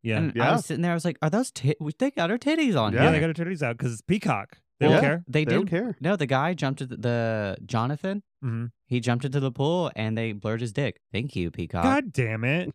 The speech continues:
Speaker 2: <laughs>
Speaker 1: Well,
Speaker 2: No pee-pee for you.
Speaker 1: This is the kind of equality that we need to be fighting for. You know what
Speaker 2: Exactly.
Speaker 1: I mean?
Speaker 3: You know
Speaker 1: Like
Speaker 3: what? Speaking of equality also and dehumanizing, the singles that they drag around and use as
Speaker 1: Yeah.
Speaker 3: props.
Speaker 1: Oh my God.
Speaker 3: There's, there's entire people who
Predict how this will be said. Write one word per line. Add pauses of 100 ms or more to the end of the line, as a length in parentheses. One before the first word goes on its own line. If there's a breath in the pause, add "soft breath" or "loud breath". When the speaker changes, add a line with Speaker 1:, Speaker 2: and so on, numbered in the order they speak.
Speaker 2:
<laughs>
Speaker 1:
Well,
Speaker 2:
No
pee-pee
for
you.
Speaker 1:
This
is
the
kind
of
equality
that
we
need
to
be
fighting
for.
You
know
what
Speaker 2:
Exactly.
Speaker 1:
I
mean?
Speaker 3:
You
know
Speaker 1:
Like
Speaker 3:
what?
Speaking
of
equality
also
and
dehumanizing, (380 loud breath)
the (140)
singles
that
they
drag
around
and
use
as
Speaker 1:
Yeah.
Speaker 3:
props.
Speaker 1:
Oh
my
God.
Speaker 3:
There's,
there's
entire
people
who